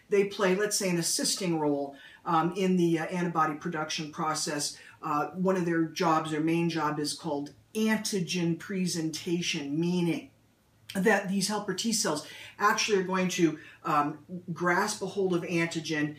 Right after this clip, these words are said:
and deliver it to B cells so the B cells can be stimulated to develop into plasma cells and produce antibody molecules. But what happens is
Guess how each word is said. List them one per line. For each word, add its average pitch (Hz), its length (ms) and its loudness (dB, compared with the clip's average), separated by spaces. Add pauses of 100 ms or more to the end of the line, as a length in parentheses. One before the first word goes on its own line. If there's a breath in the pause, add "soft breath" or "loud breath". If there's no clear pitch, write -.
(220 loud breath)
and 160 420 -2
deliver 185 560 0
it 175 140 -2
to 165 120 -4
B 180 380 -4
cells 143 540 0
so 151 180 -2
the 147 100 -8
B 175 260 -4
cells 151 340 -2
can 147 200 -6
be 147 120 -6
stimulated 147 840 -2
to 139 420 -4 (300 loud breath)
develop 147 400 -6
into 143 160 -10
plasma 135 440 -8
cells 131 380 -12
and 131 160 -12
produce 135 320 -8
antibody 143 460 -10
molecules. 147 480 -12
But - 260 -4 (340 loud breath)
what 185 140 2
happens 254 560 0
is 156 480 -4